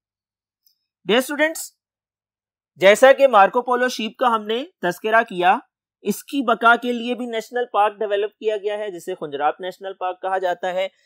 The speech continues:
इसी तरह हुबारा बस्टर्ड की बात की जाए, ये माइग्रेटरी बर्ड्स हैं,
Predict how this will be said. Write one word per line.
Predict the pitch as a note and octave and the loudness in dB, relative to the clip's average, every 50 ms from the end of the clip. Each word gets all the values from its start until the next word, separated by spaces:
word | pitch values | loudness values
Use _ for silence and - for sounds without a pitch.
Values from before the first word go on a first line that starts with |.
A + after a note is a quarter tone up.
| _ _ - | _ _ -12
इसी | D3+ G3+ A3 | -10 -10 -8
तरह | - A#3 A3 A3 | -6 -4 -2 -2
हुबारा | G#3+ F#3+ D#3+ B2+ C#3+ D3+ E3+ G3+ G3 | -2 -2 -4 0 0 2 2 2 0
बस्टर्ड | G3+ G3 F#3 - G#3+ G#3+ F#3+ F#3+ | -2 -6 -6 -6 -8 -8 -8 -10
की | G3 F#3+ | -14 -8
बात | E3 D#3+ E3 E3+ | -6 -4 -4 -6
की | - - F3+ E3+ | -8 -12 -12 -10
जाए, | E3 E3+ F3+ F#3+ G#3 - _ _ _ _ _ | -6 -6 -6 -6 -6 -10 _ _ _ _ _
ये | C#3 D3+ F3 | -6 -4 -4
माइग्रेटरी | E3 C3+ A#2+ B2 A#2+ A#2+ A#2+ C3 C#3+ C#3+ _ _ F#3 F3+ | -4 -4 -8 -10 -10 -10 -8 -8 -8 -8 _ _ -8 -6
बर्ड्स | C#3 B2+ B2 B2 B2 - | -6 -6 -8 -10 -12 -14
हैं, | C3+ C3 D3+ F3 F#3+ | -10 -8 -8 -8 -8